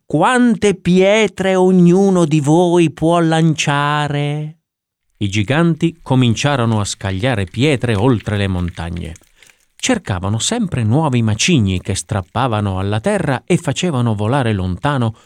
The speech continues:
con un rumore simile a quello della tempesta d'inverno, finché, verso sera, in tutta la valle non ci fu più nessuna roccia. "Ho perso il conto delle pietre lanciate"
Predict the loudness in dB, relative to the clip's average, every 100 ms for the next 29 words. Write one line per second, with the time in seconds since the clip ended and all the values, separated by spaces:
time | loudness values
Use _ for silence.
0 | _ _ -2 2 4 4 2 2 4 4
1 | 2 0 0 0 2 2 0 -2 -2 0
2 | 0 -2 -2 -2 -2 -2 -2 -4 -4 -4
3 | -2 -4 -6 -8 -10 -12 -14 -20 -20 -20
4 | -20 -20 -8 0 2 2 -2 -6 _ _
5 | _ -12 -10 -8 -8 -8 -8 -8 -8 -8
6 | -10 _ _ _ _ _ _ -2 -2 -4
7 | -4 -4 -4 _ -6 -6 -6 -6 -8 -10
8 | -14 _ _ -2 2 2 0 -4 -2 -6
9 | -4 -4 -2 -2 -2 -4 -6 -6 -4 -2
10 | -4 -8 -10 -14 -16 -16 -16 -16 _ _
11 | _ _ _ _ _ _ -2 -2 0 0
12 | -2 -2 -2 -2 -4 -4 -2 2 0 -2
13 | -4 -2 -2 -2 -4 -2 -2 -2 -2 -2
14 | -2 -2 -2 0 0 -2 -4 -6 -6